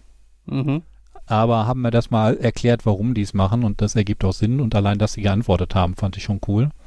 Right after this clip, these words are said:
Speaker 1: Okay.
Speaker 2: Und, ähm, jetzt hatte ich letztens so was ganz Neues gesehen, ein Startup, was dann halt der Tonybox Konkurrenz machen will, wo ich schon dachte, die Tonybox ist schon so ein, wirkt immer schon so wie ein Familienbetrieb und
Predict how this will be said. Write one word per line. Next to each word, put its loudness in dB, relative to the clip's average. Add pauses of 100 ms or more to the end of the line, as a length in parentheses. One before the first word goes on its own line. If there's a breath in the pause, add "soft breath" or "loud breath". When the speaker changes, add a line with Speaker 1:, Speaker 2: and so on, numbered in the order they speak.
(200)
Speaker 1:
Okay. -2 (380 loud breath)
Speaker 2:
Und, 0 (560)
ähm, 0
jetzt 2
hatte 2
ich -6
letztens 2
so 2
was 2
ganz 0
Neues 2
gesehen, 0
ein -2
Startup, 0
was -2
dann 2
halt 2
der 2
Tonybox 0
Konkurrenz 0
machen 0
will, 2
wo -2
ich -4
schon 0
dachte, 0
die -2
Tonybox 0
ist -8
schon 0
so 0
ein, 0 (640 loud breath)
wirkt 2
immer 2
schon 0
so -4
wie -2
ein 2
Familienbetrieb 0
und 0